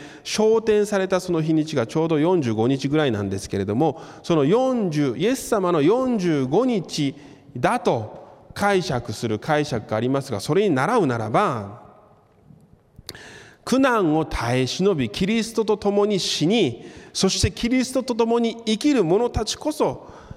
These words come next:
幸いだと解釈できますね。あの、もう一回第二テモテ言ってますね。第二テモテの二章ですね。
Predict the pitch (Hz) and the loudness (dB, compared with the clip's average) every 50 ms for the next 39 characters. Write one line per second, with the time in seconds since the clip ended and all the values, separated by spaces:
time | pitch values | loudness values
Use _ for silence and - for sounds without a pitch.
0 | - - _ _ - - - - 240 262 269 262 254 254 240 240 233 226 - 135 | -20 -20 _ _ -6 -4 -2 -2 0 -2 0 0 0 0 0 0 -2 -2 -2 -2
1 | 113 107 - - - - - - - _ _ _ _ _ _ _ - - - - | -4 -4 -8 -12 -18 -20 -20 -20 -20 _ _ _ _ _ _ _ -8 -4 -2 0
2 | 254 233 - 165 - 120 110 104 104 - 117 107 107 - 107 107 107 101 101 101 | 0 0 -2 -2 -2 -2 -2 -2 -4 -2 -4 -4 -2 -2 -2 0 0 0 -2 -4
3 | 107 - - - - - - - - - - - _ _ _ _ _ _ _ - | -6 -10 -14 -20 -20 -20 -20 -20 -20 -20 -20 -20 _ _ _ _ _ _ _ -20
4 | - - - - - - - 123 123 120 117 117 117 117 120 123 131 127 123 139 | -20 -20 -12 -10 -10 -8 -6 -6 -4 -2 -2 -2 -4 -4 -6 -4 0 0 0 0
5 | 143 - - 151 131 120 127 127 123 123 123 139 120 110 - 92 92 - - 95 | 0 0 0 0 2 2 2 2 2 0 0 0 -2 -2 -2 -4 -8 -8 -8 -8
6 | 85 90 113 - 110 113 110 107 104 107 107 107 110 110 110 104 - 120 110 104 | -8 -8 -8 -6 -4 -4 -4 -2 -2 -2 0 0 0 0 0 0 -2 -2 -2 -6
7 | 98 - - 107 123 - - _ _ _ _ _ _ _ 104 104 104 120 139 139 | -8 -10 -12 -14 -16 -18 -20 _ _ _ _ _ _ _ -6 -2 0 0 0 0
8 | - 110 90 90 95 101 - 101 104 101 98 98 104 117 - | -2 -4 -4 -4 -6 -8 -6 -6 -6 -4 -6 -6 -10 -12 -16